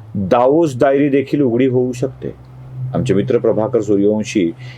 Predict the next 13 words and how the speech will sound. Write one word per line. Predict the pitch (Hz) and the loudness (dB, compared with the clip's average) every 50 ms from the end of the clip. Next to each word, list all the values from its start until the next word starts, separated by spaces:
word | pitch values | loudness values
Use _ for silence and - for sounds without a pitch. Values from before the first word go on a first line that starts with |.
| - - 127 | -6 -2 0
यांनी | 123 131 135 127 | 2 2 2 0
दावोसच्या | 113 101 113 110 113 120 135 151 143 135 - - - 156 151 143 139 135 131 127 123 - _ - | 0 2 2 2 4 4 2 2 0 -2 -4 -2 0 2 2 2 2 0 -2 -2 -4 -8 _ -6
दौऱ्यावरचे | - 98 104 107 107 110 120 127 127 123 120 123 113 - - 131 123 | -2 0 2 2 4 4 2 2 2 2 0 0 -2 -2 -2 -2 0
काही | 104 - 113 98 98 101 | 0 0 0 0 0 0
चित्र | 95 - 110 92 - 101 95 85 80 - - - - - - _ - | -2 -2 -4 -2 0 2 2 2 0 0 -4 -12 -20 -20 -20 _ -6
आणि | - 98 101 104 104 98 98 | -2 0 0 2 2 2 2
लंडनच्या | 101 98 104 107 110 123 135 143 143 - 160 147 | 2 2 2 2 2 2 2 0 0 0 0 2
दौऱ्यावरचे | 131 131 123 120 117 120 120 110 113 110 - - 120 | 2 2 2 2 2 2 2 0 0 -2 -2 -2 -2
काही | 107 - 101 95 104 | -2 -2 -2 -4 -4
चित्र | 98 - 113 101 - - 95 87 82 85 - - _ _ _ - - | -6 -4 -6 -6 -2 0 0 2 2 0 -2 -6 _ _ _ -20 -8
दाखवले | - - 98 92 - - 110 110 110 | -4 -2 -2 -2 0 -2 0 0 2
होतेच | 110 110 104 98 - 92 82 - - | 2 0 0 0 0 -2 -2 -4 -12
की. | - - | -18 -18